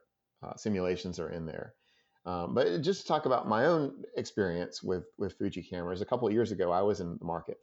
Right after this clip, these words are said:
for a, um, an interchangeable lens camera, and, uh, I kinda stumbled across the X T one and, uh, and really liked it. And so, so I bought one for my, my personal photography. I'm, I'm not a professional photographer,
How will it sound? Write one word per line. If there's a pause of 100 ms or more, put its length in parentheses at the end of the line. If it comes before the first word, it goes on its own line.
for (540)
a,
um, (100)
an
interchangeable
lens
camera, (600)
and, (100)
uh,
I
kinda
stumbled
across
the
X
T
one (520)
and,
uh,
and
really
liked
it. (180)
And
so,
so
I
bought
one
for
my, (180)
my
personal
photography.
I'm, (100)
I'm
not
a
professional
photographer,